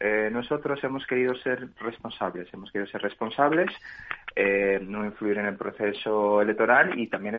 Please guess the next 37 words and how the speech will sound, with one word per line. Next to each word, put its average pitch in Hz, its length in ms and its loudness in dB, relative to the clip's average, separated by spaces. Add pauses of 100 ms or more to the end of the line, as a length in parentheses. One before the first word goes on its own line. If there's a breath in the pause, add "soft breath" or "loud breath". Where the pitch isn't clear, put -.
(160)
esperar 120 440 4
a 143 80 2
que 110 100 -8
cumpla 104 560 4
el, 98 180 -2
el 92 200 2
gobierno. 104 420 2
Por 95 160 -6
eso 120 300 -2 (220 loud breath)
no 101 140 -2
hemos 101 300 -4
ejercido 110 420 -2
acciones 113 340 0
legales 123 360 2
porque 135 480 0 (340 loud breath)
todavía 120 460 2
pueden 143 300 2
cumplir 110 320 -2
voluntariamente. 98 800 -6 (440 soft breath)
Pero, 98 720 4
claro, 110 240 0
nos 107 200 -8 (100)
vamos 101 260 -4
a 110 60 -2
encontrar 120 540 2
en 98 100 -10
esa 104 240 -4
situación 175 640 0 (160)
que 107 420 0
pasado 113 440 2
el 120 80 2
día 131 140 4
veintitrés, 143 600 0 (440 soft breath)
no 107 220 -2
sé 139 280 4
si 110 100 -6
con 92 480 -8